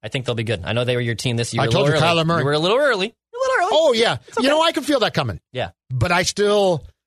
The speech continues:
Speaker 2: that's an interesting signing.
Speaker 1: J J Watt to the Arizona Cardinals. We wrap up
Speaker 2: Ooh,
Speaker 1: here.
Speaker 2: so he comes from, so he goes from the A F C to the N-, N F C and makes it that much more difficult, too.
Speaker 1: Mm-hmm.
Speaker 2: Good luck to y'all. All right.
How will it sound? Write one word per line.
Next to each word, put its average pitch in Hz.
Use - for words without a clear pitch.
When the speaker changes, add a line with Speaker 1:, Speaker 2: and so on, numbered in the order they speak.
Speaker 2:
that's 151
an 139
interesting 131
signing. 120
Speaker 1:
J 123
J 127
Watt 120
to 107
the 95
Arizona 107
Cardinals. 113
We 92
wrap 92
up -
Speaker 2:
Ooh, 196
Speaker 1:
here. 466
Speaker 2:
so 190
he 175
comes 214
from, 202
so 185
he 170
goes 220
from 180
the 151
A 190
F 262
C 247
to -
the 156
N-, 185
N 180
F 240
C 147
and 143
makes 151
it 143
that 156
much 165
more 165
difficult, 139
too. 165
Speaker 1:
Mm-hmm. 98
Speaker 2:
Good -
luck 156
to 107
y'all. 90
All 127
right. 123